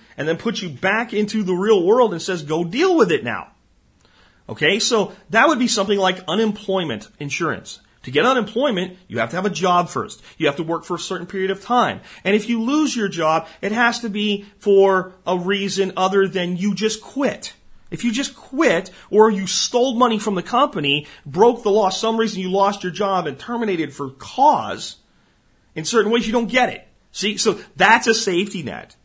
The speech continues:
Now, eventually that's supposed to run out.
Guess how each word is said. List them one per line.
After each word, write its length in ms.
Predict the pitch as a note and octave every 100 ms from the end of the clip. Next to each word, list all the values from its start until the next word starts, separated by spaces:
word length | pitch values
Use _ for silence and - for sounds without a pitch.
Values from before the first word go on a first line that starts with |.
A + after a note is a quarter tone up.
| _ _
Now, 320 | E3 D#3+ G#2 - _
eventually 640 | D3+ C#3 F3+ B3 A#3+ F#3 F#3
that's 200 | F3+ -
supposed 300 | - C3+ -
to 80 | C#3
run 260 | C#3 C#3
out. 360 | A3 F3 G2+